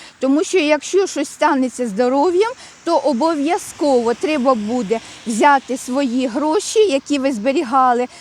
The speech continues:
на свою мрію, на ту ж квартиру, і, е, ви зм-, не зможете,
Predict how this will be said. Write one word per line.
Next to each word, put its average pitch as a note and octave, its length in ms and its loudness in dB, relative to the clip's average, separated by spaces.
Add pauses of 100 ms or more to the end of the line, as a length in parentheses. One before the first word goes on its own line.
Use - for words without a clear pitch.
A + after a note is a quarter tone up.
(100)
на D4 280 2
свою D4 440 -2
мрію, B3 640 0 (200)
на C4 160 -2
ту D4 200 -4
ж - 140 -10
квартиру, C4+ 760 0 (360)
і, D4 200 2 (360)
е, B3+ 360 0 (120)
ви D4+ 300 -2 (600)
зм-, B3+ 280 0 (120)
не D4 220 2
зможете, D#4+ 760 0